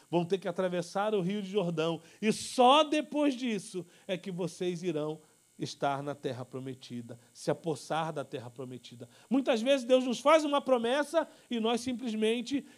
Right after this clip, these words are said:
queremos descansar, não fazer mais nada, esperando que a promessa chegue. Essa mulher tinha a promessa de Deus,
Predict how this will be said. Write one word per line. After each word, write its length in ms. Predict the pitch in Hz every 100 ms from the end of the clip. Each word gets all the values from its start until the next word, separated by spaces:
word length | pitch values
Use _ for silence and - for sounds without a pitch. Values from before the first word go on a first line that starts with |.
| _
queremos 480 | 240 233 240 233
descansar, 1000 | 214 220 254 - - 233 220 214 214 240 254 -
não 240 | 233 226 247
fazer 360 | 240 208 214
mais 240 | 202 208 180
nada, 500 | 190 196 220 233 240 - -
esperando 720 | 202 - 226 196 202 214 208
que 80 |
a 60 | 208
promessa 480 | 208 202 180 175 170
chegue. 480 | - 147 139 135 - -
Essa 340 | - 220 233 247
mulher 520 | 233 208 202 196 - - -
tinha 340 | 262 285 302
a 40 |
promessa 520 | 285 262 240 247 233 240
de 120 | 247
Deus, 640 | 240 226 190 160 - -